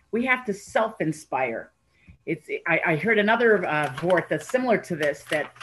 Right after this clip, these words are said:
in the time of the Greeks, uh, you know, we started losing prophecy. So we can't be inspired from external forces. It's our self-inspiration. We have to light up the dark. Even when things look gloomy and dark,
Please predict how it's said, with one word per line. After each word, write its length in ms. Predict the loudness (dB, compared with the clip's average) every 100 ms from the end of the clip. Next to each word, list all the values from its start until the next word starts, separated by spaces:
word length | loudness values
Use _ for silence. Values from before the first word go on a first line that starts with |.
| -8
in 100 | -2
the 80 | -2
time 260 | 0 0 2
of 40 |
the 80 | 2
Greeks, 540 | 2 0 -2 -4 -18 -20 _ -16 -16 -20 -20 -20 -20 _ -20 -20 _ _ -14 -14 _ -4
uh, 200 | 0 2
you 80 | 2
know, 60 | 0
we 140 | -2
started 340 | 2 2 4
losing 300 | 2 -2 -2
prophecy. 760 | -4 -4 -4 -6 -12 -10 -12 -12 _ _ _ _
So 140 | -8
we 80 | -8
can't 280 | 0 0 0
be 80 | -2
inspired 440 | 0 2 2 2
from 140 | 0
external 640 | -2 -2 -8 -6 -4 -4 -6
forces. 400 | -6 -6 -8 -8
It's 140 | -8 -6
our 220 | -2 0
self-inspiration. 1040 | 0 0 -2 -2 -6 -6 -4 -2 -2 -4 -4
We 80 | -4
have 140 | -2
to 80 | -4
light 320 | 0 2 2
up 200 | 0 0
the 100 | -2
dark. 400 | 2 2 0 -4
Even 180 | -8 -4
when 200 | -4 -2
things 320 | -2 -4 -4
look 180 | -8 -6
gloomy 500 | -6 -4 -2 -4 -2
and 200 | -4 0
dark, 340 | 2 2 0